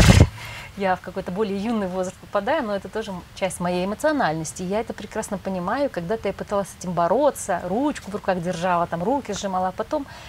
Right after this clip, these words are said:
поняла, что это совершенно глупо и бесполезно, что это часть моей жизни. И наши детские возраста —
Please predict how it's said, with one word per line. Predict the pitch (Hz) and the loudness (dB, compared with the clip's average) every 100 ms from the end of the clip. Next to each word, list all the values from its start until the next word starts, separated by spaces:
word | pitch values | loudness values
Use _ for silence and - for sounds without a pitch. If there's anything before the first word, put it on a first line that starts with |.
| - | -12
поняла, | - 214 247 269 | -4 0 2 2
что | - 220 | 0 -4
это | 190 | -4
совершенно | - 196 190 233 208 | -6 -6 -4 -2 -2
глупо | 180 226 - | -2 -4 -2
и | 185 | -2
бесполезно, | 165 170 208 214 269 214 | -2 0 0 2 0 0
что | 277 196 | -2 -4
это | 185 190 - - - - | 0 -2 -2 -18 -14 -2
часть | 196 - | -2 0
моей | 185 185 | -2 0
жизни. | 170 233 254 165 160 175 | 0 0 0 -2 -2 -2
И | |
наши | 214 214 190 | 0 0 -2
детские | 180 226 - 180 | -2 -4 -4 -6
возраста — | 165 160 151 - 302 262 | -2 -4 -4 -4 -2 -2